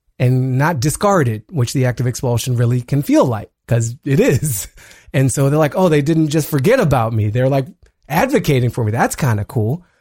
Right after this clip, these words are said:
Um, in some cases, retroactively, the school did offer <laughs> diplomas, right? So from a long-term credit perspective,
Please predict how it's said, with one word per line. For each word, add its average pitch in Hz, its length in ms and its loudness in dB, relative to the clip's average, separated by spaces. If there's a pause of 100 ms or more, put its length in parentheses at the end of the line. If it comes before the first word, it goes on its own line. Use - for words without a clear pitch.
(320)
Um, 123 220 -2
in 151 100 4
some 220 260 0
cases, 151 380 0
retroactively, 156 640 0
the 135 80 4
school 156 300 0
did 160 180 2
offer 151 280 2
<laughs> 143 100 -2
diplomas, 175 680 -2
right? 135 220 0 (240)
So 160 140 -2
from 151 160 0
a 143 60 4
long-term 143 560 0
credit 214 360 -2
perspective, 104 680 -8